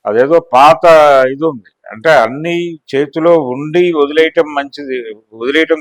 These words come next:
గొప్ప విషయం, కానీ ఏమీ లేకుండా వదిలేశాను అంటాం గొప్ప విషయం కాదు. అలా, అలా వదలగలగటం అనేది మనుషుల వల్ల అవుతుందా అనేది ఒక ప్రశ్న, ఏ ఏజ్లోనైనా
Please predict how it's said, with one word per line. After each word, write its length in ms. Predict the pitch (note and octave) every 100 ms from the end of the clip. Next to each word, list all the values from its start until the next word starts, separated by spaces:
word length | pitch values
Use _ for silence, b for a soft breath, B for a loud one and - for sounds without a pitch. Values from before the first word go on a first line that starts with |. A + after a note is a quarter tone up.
| C#3
గొప్ప 140 | - D3
విషయం, 240 | C#3 D#3+ C#3+ B2
కానీ 220 | A#2 D#3+ G#3 _ _ _ _ _ _ _ _
ఏమీ 300 | A2 B2+ D#3+ F3+ C#3
లేకుండా 420 | C3 C#3+ E3 E3+ E3+
వదిలేశాను 580 | D3+ D3 D#3+ - D#3 D#3 D3
అంటాం 240 | C#3 D3+ C#3
గొప్ప 160 | C3 C#3 C3+
విషయం 280 | - C#3+ E3 C3+
కాదు. 220 | B2 A#2+ G2+ - _ _ _ _ _ _ _ _ -
అలా, 300 | A2 D3 F3 C#3+ C#3+ - _ _ _ _ _ _ _ _ _
అలా 200 | A2+ C3 C3+ A2
వదలగలగటం 800 | A#2+ D#3 E3 D#3+ D#3 D#3 E3 D#3 D3+
అనేది 380 | C#3+ C#3+ C#3+ F3+ _ A#2
మనుషుల 360 | B2 B2+ D3
వల్ల 220 | D3+ D3+ D3+
అవుతుందా 540 | A2+ C#3 D#3 D#3 D3 C#3
అనేది 280 | C3 C3+ C#3+
ఒక 140 | F#3 C3+
ప్రశ్న, 280 | B2 A2+ - F2+ - F2
ఏ 120 | G2+ C3+ D3+ C3+
ఏజ్లోనైనా 800 | C#3 C#3 C#3 D3 C#3 C3 C3